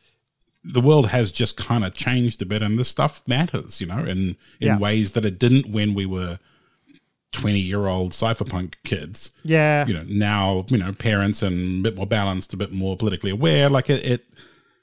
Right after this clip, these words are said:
Speaker 1: I don't know, it's complicated. I mean, it's hard. These are hard problems, right? They are hard problems. And, but ultimately it's a society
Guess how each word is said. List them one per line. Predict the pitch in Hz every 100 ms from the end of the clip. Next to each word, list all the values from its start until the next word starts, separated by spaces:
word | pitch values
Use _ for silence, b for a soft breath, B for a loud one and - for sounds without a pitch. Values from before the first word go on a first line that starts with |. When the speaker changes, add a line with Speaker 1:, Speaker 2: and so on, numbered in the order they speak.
| _
Speaker 1:
I | 117
don't | 120
know, | 101 -
it's | 120 -
complicated. | - 143 104 80 71 - _ _ -
I |
mean, | 107
it's | 110
hard. | 135 151
These | 160
are |
hard | 151 165
problems, | 156 156 76 85
right? | 95
They |
are | 98 101 127
hard | 117 101
problems. | - 82 80 90 98 -
And, | 110 90 90 113
but | 113
ultimately | 113 156 139 120 - 95 101
it's | 113 -
a | 90
society | - 95 85 - 117 107 104 104 92 87 82